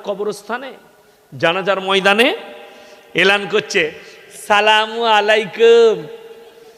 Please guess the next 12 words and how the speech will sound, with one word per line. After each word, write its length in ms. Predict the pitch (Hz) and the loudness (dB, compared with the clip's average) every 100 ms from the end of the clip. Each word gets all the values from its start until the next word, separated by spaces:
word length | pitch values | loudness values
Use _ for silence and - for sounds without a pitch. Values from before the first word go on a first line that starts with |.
| - - _ 143 | -20 -20 _ -8
ভাইজানেরা, 1120 | 147 214 226 220 226 233 233 240 233 208 156 - - - - - - - 165 | 0 2 2 0 0 0 2 4 4 2 -2 -10 -18 -20 -20 -20 -20 -18 -2
যারা 300 | 180 208 226 | 2 2 0
মেহমান 560 | 208 196 214 240 233 | 0 0 0 0 0
এসছেন, 760 | 226 226 - 247 240 233 180 147 - - - - - 143 | -2 -4 -2 0 2 2 0 -8 -18 -20 -20 -20 -18 -4
জানাজার 520 | 190 196 226 226 226 | 0 2 2 0 0
নামাজ 320 | 220 208 220 170 | -2 -2 -4 -2
পড়ে 180 | 233 233 | -2 -2
মাটি 340 | 220 214 220 | -2 -6 -8
দিয়ে 200 | 208 226 | -6 -6
খানা 340 | 233 - 214 220 | -4 -6 -4 -4
খেবে 260 | 214 196 | -4 -4
যা-, 220 | 175 156 | -6 -8